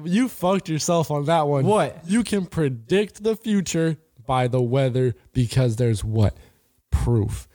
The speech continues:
Speaker 1: There's
Speaker 2: You
Speaker 1: scientific
Speaker 2: can't fucking predict
Speaker 1: evidence.
Speaker 2: the future. You can predict the future weather.
Speaker 1: Okay, so why can't we predict other things, Chase?
Speaker 2: Because human nature is not as predictable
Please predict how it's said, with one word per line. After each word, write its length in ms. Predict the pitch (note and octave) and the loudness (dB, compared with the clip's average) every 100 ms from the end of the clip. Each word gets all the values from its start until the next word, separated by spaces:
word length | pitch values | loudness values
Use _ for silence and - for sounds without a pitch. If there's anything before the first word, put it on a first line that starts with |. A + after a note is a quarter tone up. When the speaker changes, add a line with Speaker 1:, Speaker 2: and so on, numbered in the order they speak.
| _ | _
Speaker 1:
There's 240 | - G2+ F#2+ | 0 0 0
Speaker 2:
You 40 | |
Speaker 1:
scientific 760 | - C#3 A#2+ B2+ C3 - G#3 G3+ | -2 0 2 0 0 0 0 0
Speaker 2:
can't 300 | - C#4 - - _ | 0 0 -2 -8 _
fucking 440 | _ C4 C4 B3+ G#3 | _ -2 0 0 2
predict 380 | F#3 F3 A3 D3 | 2 2 2 2
Speaker 1:
evidence. 300 | D3 C3 B2 | 0 0 2
Speaker 2:
the 60 | |
future. 160 | B3 A#3 | 2 2
You 140 | F3 G3+ | 2 0
can 180 | G#3 | 0
predict 640 | E3 F#3 F#3+ F#3 - _ - | -2 -2 -2 -4 -6 _ -12
the 80 | A2+ | -12
future 460 | - D#3 E3 B2 | -8 -6 -6 -6
weather. 520 | G2 F#2+ D#3+ D3 E3 - _ - | -6 -6 -4 -2 -4 -6 _ -6
Speaker 1:
Okay, 380 | F3 C#3+ D3 E3 | -4 0 0 0
so 200 | - F3+ | 0 -2
why 300 | C#3 D3 D3 | 0 0 0
can't 240 | - D#3 | -2 -2
we 120 | C#3+ | -2
predict 360 | C3 C3+ C3 B2 | 0 0 0 0
other 220 | C3 C3 | 0 0
things, 340 | B2+ F#3 D#3+ - | 0 -2 -2 -2
Chase? 500 | - A2+ C#3+ - - | 0 0 0 -4 -8
Speaker 2:
Because 520 | F#3+ - G3+ C#3+ - | -6 0 0 2 2
human 340 | A3 A#3+ F#3 E3 | 2 4 4 4
nature 560 | A3+ - - D3+ C3 - | 2 2 0 0 -2 -4
is 240 | F3 D3 C3+ | -2 0 2
not 400 | D3+ G3 F#3+ - | 2 2 0 -2
as 120 | D3 | -4
predictable 840 | - C#3 F#3+ G3 C#3 A#2+ A2 A2 | -6 -4 -4 -4 -6 -4 -4 -6